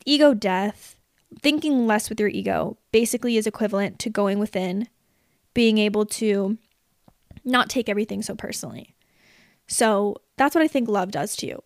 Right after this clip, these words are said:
A healthy love will help you do that. Now, on the opposite end of things, we have an unhealthy attachment where your ego is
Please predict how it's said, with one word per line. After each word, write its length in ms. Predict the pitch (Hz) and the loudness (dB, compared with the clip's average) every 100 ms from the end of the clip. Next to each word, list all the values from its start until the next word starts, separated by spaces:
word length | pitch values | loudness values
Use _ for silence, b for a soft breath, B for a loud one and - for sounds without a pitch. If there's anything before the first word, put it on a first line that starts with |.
| _ | _
A 80 | 226 | -4
healthy 340 | 233 220 233 | -2 -2 -2
love 360 | 214 196 202 220 | 0 0 -2 -2
will 200 | 202 208 | 0 0
help 440 | - - 277 285 | -2 2 2 2
you 380 | 226 190 156 240 _ _ | 0 0 -2 -6 _ _
do 180 | 220 202 | 0 0
that. 300 | 147 123 - _ _ _ _ _ _ _ | 0 -6 -10 _ _ _ _ _ _ _
Now, 140 | 233 | 0
on 80 | 220 | 2
the 60 | 208 | 0
opposite 320 | 185 - - | -4 -8 -8
end 200 | - 320 | -2 2
of 100 | 330 | 2
things, 500 | - 226 226 226 226 | 2 2 4 4 2
we 120 | 220 208 | -2 -6
have 400 | - 196 196 202 | -4 -2 -2 -2
an 140 | 214 | -4
unhealthy 400 | - 220 220 220 | 0 -2 -2 -4
attachment 720 | 233 - 330 370 - 240 226 - | -6 -2 -2 -2 -2 -2 -2 -4
where 460 | 233 254 247 247 | -2 2 2 2
your 320 | 233 233 247 240 | 0 -2 -4 -2
ego 320 | 294 349 349 | 0 2 4
is 120 | 302 | 2